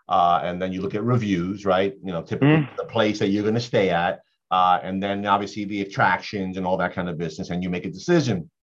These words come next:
Speaker 1: And the only time you typically interact with Airbnb is a problem. You know,
Speaker 2: Yeah.
Speaker 1: place is dirty.
Speaker 2: Or you ask for a dis-, you can make, you might message the con-,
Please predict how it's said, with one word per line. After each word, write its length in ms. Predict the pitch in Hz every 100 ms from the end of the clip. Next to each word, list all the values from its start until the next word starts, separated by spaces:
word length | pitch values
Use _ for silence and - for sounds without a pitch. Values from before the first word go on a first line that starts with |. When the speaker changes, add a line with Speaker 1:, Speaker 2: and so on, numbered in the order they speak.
| _ _
Speaker 1:
And 180 | 107 113
the 60 | 117
only 320 | 123 143 151
time 460 | 139 127 123 120 - _
you 100 | 104
typically 480 | - 147 139 117 110
interact 360 | 101 101 101 98
with 100 | 95
Airbnb 420 | 95 92 92 92
is 240 | 120 90
a 60 | 78
problem. 720 | - - 92 85 71 64 - _ _ _ _
You 80 | 160
know, 60 | 196
Speaker 2:
Yeah. 180 | 165 143 _
Speaker 1:
place 200 | 123 120
is 100 | 95
dirty. 340 | 135 135 131 170
Speaker 2:
Or 180 | 247
you 80 | 214
ask 180 | 180 175
for 80 | 156
a 60 | 135
dis-, 200 | 131 147
you 80 |
can 80 | 156
make, 140 | 156 127
you 140 | 143
might 180 | 139 113
message 360 | 117 - 104 101
the 80 |
con-, 260 | - 117